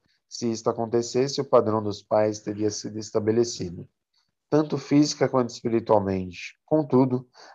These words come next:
a descrença do povo em Jesus tornou isto impossível. De acordo com o princípio da criação,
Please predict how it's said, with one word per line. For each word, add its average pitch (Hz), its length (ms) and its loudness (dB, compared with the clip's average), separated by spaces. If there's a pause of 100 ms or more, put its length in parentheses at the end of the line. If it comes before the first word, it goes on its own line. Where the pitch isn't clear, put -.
a 135 80 2
descrença 139 560 2
do 120 160 -2
povo 113 320 -2
em 110 40 -2
Jesus 101 640 -4
tornou 117 400 -2
isto 117 440 -2
impossível. 110 840 -4 (380)
De 123 100 4
acordo 196 400 -2
com 139 260 0
o 123 100 -4
princípio 110 540 -6
da 123 160 2
criação, 139 680 -2